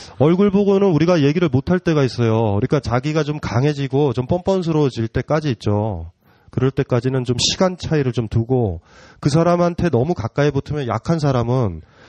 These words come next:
그 사람의 인력이 나를 끌어당겨요. 자장이 세단 말이야. 그러니까 그 거리를 좀 떼었을 때 얘기를 하면은 괜찮아요. 그럼 후회하지 않아요? 한번 이 남의 자장에 휘말려 버리면요.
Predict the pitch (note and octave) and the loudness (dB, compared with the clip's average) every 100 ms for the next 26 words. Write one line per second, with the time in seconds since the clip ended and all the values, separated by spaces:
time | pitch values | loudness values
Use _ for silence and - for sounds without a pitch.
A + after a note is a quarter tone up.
0 | - C#3 D#3 D#3 D#3+ F#3+ G3 F#3 D#3 G2 | -4 0 2 2 0 2 2 2 0 0
1 | B2 - G3+ F#3+ D3 A#2 F2+ D#2+ - F2+ | -2 0 0 0 0 0 0 -2 -4 -2
2 | B2+ C3+ A2+ E3+ F3+ E3+ C3 F2+ E2 E2 | 0 0 0 -2 0 0 0 -2 -4 -8
3 | _ _ _ _ - D#3+ - F#3 F3 F#3+ | _ _ _ _ -4 -2 0 2 2 2
4 | F#3+ E3+ F3 G#3+ G#3 G3+ - C3+ B2 C3 | 0 0 0 -2 -2 -2 0 0 0 0
5 | B2 B2+ - D3 D#3 C#3 G#2 F2 C3+ A#2+ | 0 0 -2 -4 -2 0 0 0 -2 0
6 | D3 D3+ C#3 A#2 F2+ F#2+ C3+ _ _ _ | 2 2 0 -2 -2 -2 -4 _ _ _
7 | - - - F3+ G3 A3 G#3 A3+ E3+ F#3+ | -20 -18 -4 -2 0 0 0 0 2 2
8 | G#3+ G3 F#3 F#3 E3+ C#3+ E3 F3 E3 D3+ | 2 0 0 -2 -2 0 0 0 0 0
9 | D3 F3+ G3+ A2+ E2 | -2 -2 -2 -2 -4